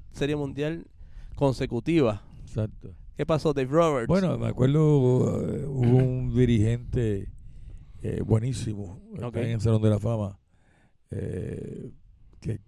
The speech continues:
Speaker 2: estaba con, eh, Atlanta, eh, Bobby Cox,
Speaker 1: Bobby Cox, ajá.
Speaker 2: pero nunca llegó muchas series mundiales, pero nunca ganó.
Speaker 1: No, pero ganó, no, no ganó
Speaker 2: Una
Speaker 1: con
Speaker 2: ganó.
Speaker 1: Sí, noventa y cuatro, no, noventa y cuatro, espérate, noventa y cinco, noventa y cinco,
Speaker 2: Exacto, de eso
Speaker 1: noventa y cuatro.
Speaker 2: sabes tú, de, de esas cosas.
Speaker 1: Sí, no, yo me acuerdo, yo tengo buena fe-, <laughs> memoria con la fecha.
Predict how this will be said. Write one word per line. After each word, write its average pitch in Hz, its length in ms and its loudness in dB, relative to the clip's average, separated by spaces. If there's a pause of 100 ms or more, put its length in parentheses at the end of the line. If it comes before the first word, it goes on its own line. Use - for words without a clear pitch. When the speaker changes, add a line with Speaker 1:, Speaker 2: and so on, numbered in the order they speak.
(120)
Speaker 2:
estaba 117 260 -2
con, 113 300 0
eh, 104 140 -4
Atlanta, 104 760 -10 (540)
eh, - 360 -8
Bobby 113 260 8
Cox, 131 300 2
Speaker 1:
Bobby 147 140 -4
Cox, - 380 -20
ajá. 117 160 -10
Speaker 2:
pero 107 160 0
nunca 110 420 -6
llegó 110 320 0
muchas 127 600 -2 (460)
series 131 180 -6
mundiales, 135 300 -4
pero 110 140 4
nunca 113 480 -6
ganó. 117 380 -8 (160)
Speaker 1:
No, 139 120 -2
pero 202 160 -6
ganó, 156 300 -4
no, 147 160 -4 (100)
no 185 220 -4
ganó 185 200 6
Speaker 2:
Una 156 160 8
Speaker 1:
con 117 80 0
Speaker 2:
ganó. 107 240 -2
Speaker 1:
Sí, 117 180 -8
noventa 120 480 -6
y 120 280 -6 (440)
cuatro, - 380 0
no, 156 100 0
noventa 139 160 0
y - 20 -8
cuatro, 139 140 0
espérate, 151 260 -4
noventa 120 360 -6
y 120 160 -6
cinco, 131 360 -8
noventa 110 260 -8
y 113 40 -10
cinco, 101 280 -6
Speaker 2:
Exacto, 113 180 -2
de 135 60 0
eso - 0 -
Speaker 1:
noventa - 0 -
y 139 40 0
cuatro. 143 120 4
Speaker 2:
sabes 135 160 4
tú, 113 180 6
de, 110 220 4
de 123 60 0
esas 123 160 2
cosas. - 200 0
Speaker 1:
Sí, 131 120 0
no, 151 140 0
yo 135 100 0
me 147 60 -2
acuerdo, 156 260 0
yo 143 60 -2
tengo 151 140 0
buena 151 240 0
fe-, 143 140 -2
<laughs> - 20 2
memoria 147 260 2
con 151 80 -2
la 131 100 0
fecha. 123 380 -4